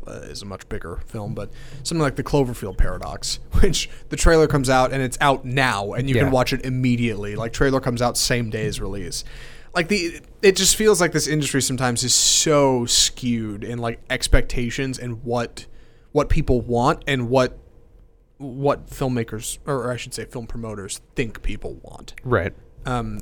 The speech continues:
Speaker 1: and I don't, I don't, I don't know what the answer is. I don't know if anybody does at this
Speaker 2: Well,
Speaker 1: point.
Speaker 2: what I was thinking of, uh,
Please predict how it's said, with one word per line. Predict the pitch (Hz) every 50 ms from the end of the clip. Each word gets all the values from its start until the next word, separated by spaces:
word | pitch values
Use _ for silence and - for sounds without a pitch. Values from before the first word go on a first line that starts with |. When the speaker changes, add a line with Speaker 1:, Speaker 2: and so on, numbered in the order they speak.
| - -
Speaker 1:
and | 139 139
I | 175
don't, | 220 214 -
I | 156
don't, | 196 226 - -
I | 151 185
don't | 240 247
know | 175 240
what | 302 -
the | - - 87
answer | - - - - 62
is. | 64 - - - -
I | - 127 120
don't | 117 151 151 131
know | 143 170
if | 156 147
anybody | 180 247 185 117 -
does | - - 80 - - 160
at |
this | 165 165 151 -
Speaker 2:
Well, | - -
Speaker 1:
point. | 107 143 - - - -
Speaker 2:
what | 170 180 190
I | 202
was | 208 208
thinking | - 262 254 240 208
of, | 170 135
uh, | 127